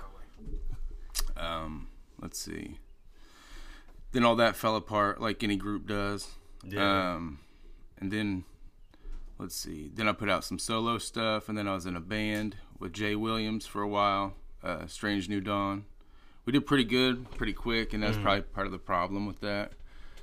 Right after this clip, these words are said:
Speaker 1: You know what I mean? We were doing, like, the Muncie Grawl when they were like, "Nobody can get back into Valhalla" at the time.
Speaker 2: Yeah.
Speaker 1: Like, we were at fire code capacity. It
Speaker 2: Mm-hmm.
Speaker 1: felt like the shit, you know what I mean? Um,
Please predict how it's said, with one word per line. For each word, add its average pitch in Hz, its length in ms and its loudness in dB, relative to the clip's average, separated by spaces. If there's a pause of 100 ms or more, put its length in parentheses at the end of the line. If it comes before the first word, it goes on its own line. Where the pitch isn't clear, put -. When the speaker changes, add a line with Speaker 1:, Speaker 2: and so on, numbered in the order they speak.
(200)
Speaker 1:
You 104 100 -2
know 101 60 2
what 101 40 4
I 101 40 2
mean? 104 100 2
We - 40 0
were 107 60 0
doing, 101 160 0
like, 95 160 0
the 98 60 -4
Muncie 98 340 0
Grawl 98 320 4
when 92 80 0
they 92 80 -2
were 92 80 -2
like, 90 220 -4
"Nobody 82 600 -6
can - 160 -10
get - 240 -10
back 78 280 -6
into - 400 -6 (480)
Valhalla" 92 540 -2
at 85 100 -10
the 95 80 -8
time. 104 420 -2
Speaker 2:
Yeah. 92 220 -4 (340)
Speaker 1:
Like, - 160 -8
we 101 60 -2
were 95 60 -2
at 80 100 -6
fire 101 360 2
code 107 240 -4
capacity. 104 580 0
It 104 60 0
Speaker 2:
Mm-hmm. 101 100 -4
Speaker 1:
felt 110 140 2
like 92 140 -2
the 87 60 -8
shit, 101 400 -4
you 95 100 -6
know 98 60 -2
what 98 100 -2
I 95 40 -2
mean? 101 280 -2 (800)
Um, 78 520 -2